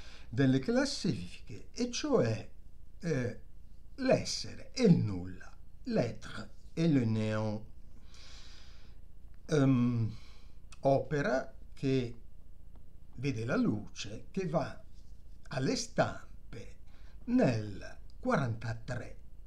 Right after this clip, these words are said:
in pieno secondo conflitto mondiale, eh, in una,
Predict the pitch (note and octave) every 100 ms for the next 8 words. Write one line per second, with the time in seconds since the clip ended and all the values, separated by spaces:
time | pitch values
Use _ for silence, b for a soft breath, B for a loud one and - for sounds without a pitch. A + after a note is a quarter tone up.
0 | - A#3 F3+ C3 A2+ D3+ - - B3 D4
1 | D3 - - - - - - - A#3+ -
2 | C3+ G#2 G2+ G#2+ G#2+ - D#3+ D#3 C#3+ B2+
3 | A#2 - C3 A#2 - - - b b b
4 | b b C#3+ D3 C#3 B2 A#2 G#2 G2+ G2
5 | G2 - - - - - - - - B
6 | B B B - - - - - C#3+ D3
7 | F3 E3 D3+ -